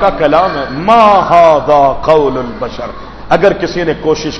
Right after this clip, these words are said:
کی بھی ہے اس قرآن کے مقابلے پر آنے کی، یہ کہنے پر مجبور ہو گیا اور قسمیں کھا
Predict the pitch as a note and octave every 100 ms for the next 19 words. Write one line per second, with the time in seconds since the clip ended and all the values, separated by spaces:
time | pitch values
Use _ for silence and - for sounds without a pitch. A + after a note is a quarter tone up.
0 | - G#3+ G3 F#3+ E3 D#3+ - D3+ C#3+ D#3+
1 | D#3 C3 C3+ B2+ D3 C#3+ C3 A#2+ B2+ A#2
2 | B2+ B2+ A2+ D3+ C3+ - - D#3+ F3+ -
3 | A3+ G#3+ F#3 F3 E3 D#3 D3+ C#3 E3+ C#3+
4 | C#3 D3 C3+ - F#3+ - D#3+ C3 - F#3+